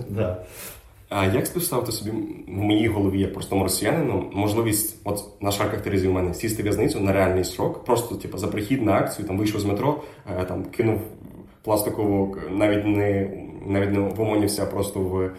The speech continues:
Speaker 2: смітник, і от ти сідаєш. І моє велике бажання, в той же час, на іншій шальці терезів сказати величезне "фе" всій цій владі. Що повинно бути черговим важливіше? Моя безпека чи держава?
Speaker 1: Е,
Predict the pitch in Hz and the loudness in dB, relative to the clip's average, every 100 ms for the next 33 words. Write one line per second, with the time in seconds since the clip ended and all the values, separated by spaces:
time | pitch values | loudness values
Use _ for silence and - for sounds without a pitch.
0 | - - 107 104 196 - 107 104 104 - | -10 -2 0 4 2 2 -2 -2 0 -2
1 | - 90 90 - 104 113 110 120 101 98 | -2 -2 -2 -2 0 2 2 0 0 0
2 | 113 - 107 98 - 98 95 - 87 - | 2 2 0 -4 -6 -2 -2 -2 -4 -6
3 | - - 98 101 95 95 - 95 87 - | -16 -4 0 2 2 -2 -2 -2 -4 -4
4 | 98 95 165 - 104 - 98 95 107 104 | -4 -2 -2 -4 -4 -4 -2 -2 0 0
5 | 95 - 85 - - - 104 107 95 92 | 0 -2 -4 -10 -8 -2 0 2 2 2
6 | 90 85 - - - 127 139 131 107 107 | 0 -4 -12 -18 -8 -4 0 2 2 0
7 | 101 92 95 107 95 92 95 90 - - | -2 -2 0 2 0 -2 -2 -2 -6 -12
8 | - - 98 98 98 - 143 - - 98 | -18 -10 0 2 2 0 0 0 -2 -2
9 | 90 90 85 - - - - - - - | -2 -2 -6 -10 -20 -20 -20 -20 -20 -16